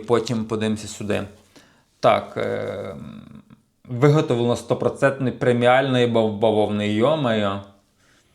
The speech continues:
Чорний класичний з яскравим білим трафаретним принтом логотипу Vans. Характеристики посадки та комфорту. Класичний звичайний крій для необмеженої рухливості.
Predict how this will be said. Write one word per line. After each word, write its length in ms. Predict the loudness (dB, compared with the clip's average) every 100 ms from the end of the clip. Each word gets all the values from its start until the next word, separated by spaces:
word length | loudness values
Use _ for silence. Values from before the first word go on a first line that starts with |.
| _ -20 -18 -18 _
Чорний 360 | 2 4 4 0
класичний 480 | -2 -2 -2 0
з 60 | -2
яскравим 380 | -2 2 0 2
білим 240 | 0 0
трафаретним 640 | 0 0 4 2 2 -4 0
принтом 540 | 0 0 0 0 2
логотипу 560 | 0 -2 -2 -4 -2 -2
Vans. 420 | 2 2 0 -4
Характеристики 640 | -4 -2 -2 -2 -4 -8
посадки 540 | -8 -4 2 2 0 -2
та 160 | -2
комфорту. 680 | 0 -4 0 0 0 -6 -12 -14 -20 _
Класичний 580 | 0 0 2 0 0 -2
звичайний 460 | -2 2 2 2
крій 300 | 0 -2 -2
для 280 | -2 2 2
необмеженої 920 | 4 4 4 4 2 4 2 4 4
рухливості. 760 | 4 2 4 4 4 -2 -8